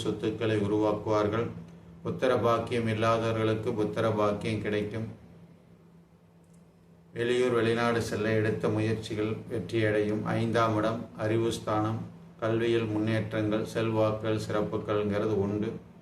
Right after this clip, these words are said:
அதே வேளையில் ஐந்தாம் வீட்டில் குரு அமர்வதால் புத்திரத்தால் சில தொல்லைகளை சந்திப்பார்கள்.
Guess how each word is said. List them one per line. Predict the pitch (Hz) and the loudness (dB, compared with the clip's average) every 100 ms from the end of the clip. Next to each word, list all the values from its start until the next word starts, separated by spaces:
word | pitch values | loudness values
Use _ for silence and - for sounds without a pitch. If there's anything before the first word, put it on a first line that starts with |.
| - - - - - 101 | -20 -20 -20 -20 -12 -8
அதே | 104 113 113 | -4 0 0
வேளையில் | 104 104 104 104 107 - - - - - - - - - - - - - - - - _ - - - - - - - - - - - - - | 2 2 2 0 0 -4 -10 -20 -20 -20 -20 -20 -20 -20 -20 -20 -20 -20 -20 -20 -20 _ -20 -20 -20 -20 -20 -20 -20 -20 -20 -20 -20 -20 -8
ஐந்தாம் | 117 131 135 135 131 | -4 -2 4 4 4
வீட்டில் | 123 120 123 120 107 | 2 0 -2 -2 0
குரு | 120 120 | 2 2
அமர்வதால் | 107 117 113 110 110 110 104 - - - - - - - - - - - - - - - - - - - - - - - - - - - - - | 2 2 2 2 2 2 0 -6 -16 -20 -20 -20 -20 -20 -20 -20 -20 -20 -20 -20 -20 -20 -20 -20 -20 -20 -20 -20 -20 -20 -20 -20 -20 -20 -20 -12
புத்திரத்தால் | 120 - 139 131 - 120 123 123 | -10 0 2 2 2 2 2 0
சில | 113 110 | 0 0
தொல்லைகளை | 110 113 120 113 117 113 | 0 2 2 2 2 0
சந்திப்பார்கள். | 104 107 110 - 107 104 110 | -2 0 -2 2 2 2 -2